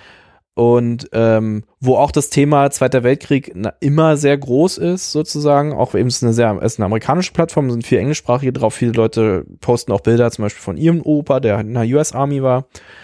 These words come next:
äh, und so weiter. Und es gibt eben, das muss man auch sagen, im am-, englischsprachigen, englischsprachigen Raum eine große Faszination mit der Wehrmacht und der Waffen-S S, die teilweise grotesk problematische Züge annimmt, aber zum Teil auch einfach ein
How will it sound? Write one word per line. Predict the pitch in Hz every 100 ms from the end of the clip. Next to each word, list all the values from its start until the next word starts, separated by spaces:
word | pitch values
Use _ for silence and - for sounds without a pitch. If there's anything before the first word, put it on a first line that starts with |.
| - - -
äh, |
und | 123 120 123
so | 123
weiter. | 127 135
Und | 120
es | 120
gibt | - - -
eben, | 123 123
das | 113 113
muss | 117
man | 110
auch | 110
sagen, | 131 117 117 117
im | 107
am-, | 87 78 -
englischsprachigen, | 123 127 123 - - - 117 110 95 _ _ _ _
englischsprachigen | 127 131 131 - 107 120 120
Raum | 107 107
eine | 117
große | 113 110 117
Faszination | - 117 - 113 110 - 110 104
mit | 107
der | 107
Wehrmacht | 104 104 90 -
und | 110
der | 87
Waffen-S | 95 - 67 -
S, | - -
die | 120 123 - - _ _ _ _ _ _
teilweise | - 131 131 127 123
grotesk | 120 - 156 - -
problematische | 147 131 127 131 - 180 170
Züge | - 185 185
annimmt, | 156 160 170
aber | 107 127
zum | - 127
Teil | 131 127
auch | 120 120
einfach | 113 117 117
ein | 120 110